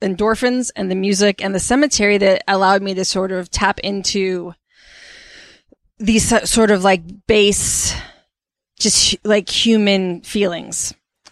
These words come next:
And, um, and the way it works for me is that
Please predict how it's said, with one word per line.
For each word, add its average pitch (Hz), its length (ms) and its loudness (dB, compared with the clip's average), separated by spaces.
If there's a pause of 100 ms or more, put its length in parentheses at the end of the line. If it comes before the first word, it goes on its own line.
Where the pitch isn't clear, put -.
(140)
And, 185 460 0
um, 170 640 -2 (760)
and 202 480 0 (460)
the 220 200 0
way 240 200 4
it 226 120 2
works 233 260 2
for 208 160 -2
me 208 480 0 (580)
is 190 220 -2
that 196 460 4